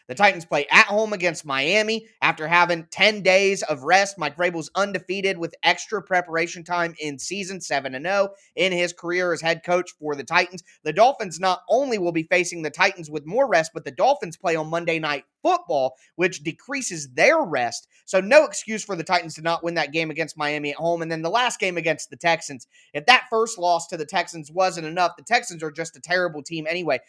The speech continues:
despite their upset win over the Chargers this weekend. That was pretty crazy, but the Titans should still win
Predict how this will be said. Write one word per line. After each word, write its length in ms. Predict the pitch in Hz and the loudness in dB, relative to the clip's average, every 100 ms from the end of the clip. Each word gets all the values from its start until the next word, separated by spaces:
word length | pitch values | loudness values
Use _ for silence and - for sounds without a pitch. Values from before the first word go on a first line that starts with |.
| _ | _
despite 340 | 160 160 262 - | -12 0 2 4
their 140 | 302 220 | 4 4
upset 400 | 233 - 233 165 | 2 4 2 2
win 200 | 208 214 | -2 0
over 280 | 143 165 170 | -2 -2 -4
the 80 | |
Chargers 560 | 143 156 220 208 107 - | -4 0 0 -2 -8 -10
this 240 | 143 135 156 | -8 -6 -6
weekend. 340 | 202 135 113 | -8 -8 -2
That 140 | 160 | -2
was 100 | 190 | -2
pretty 180 | - 160 | -8 -12
crazy, 320 | - 185 151 | -6 -6 -6
but 120 | 151 156 | -8 -8
the 60 | |
Titans 320 | 160 196 190 | -2 -2 -2
should 140 | - - | -10 -10
still 240 | - 175 | -2 -2
win 240 | 147 151 | -2 -4